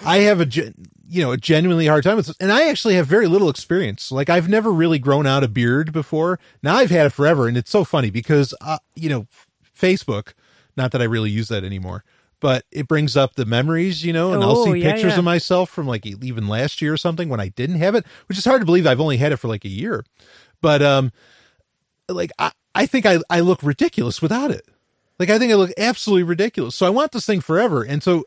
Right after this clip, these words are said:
Speaker 2: I
Speaker 1: I think you look good both ways, but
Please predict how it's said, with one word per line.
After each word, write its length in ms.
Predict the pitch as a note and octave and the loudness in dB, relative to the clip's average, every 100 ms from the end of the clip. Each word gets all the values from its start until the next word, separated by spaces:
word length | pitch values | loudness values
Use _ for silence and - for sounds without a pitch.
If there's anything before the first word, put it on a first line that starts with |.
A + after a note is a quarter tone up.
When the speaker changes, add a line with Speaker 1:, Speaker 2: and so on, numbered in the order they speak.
| - | -6
Speaker 2:
I 240 | E3+ E3+ - - | -4 -4 -4 -2
Speaker 1:
I 140 | C4+ | 2
think 240 | G#4 D#4 | 4 2
you 80 | A#3+ | 2
look 160 | A3+ G3+ | 0 2
good 280 | F3 G#3+ E3+ | 2 2 2
both 260 | F3 C4 | 2 2
ways, 320 | F3 C3+ D3 D3+ | 0 0 -2 -2
but 220 | C#3 | -4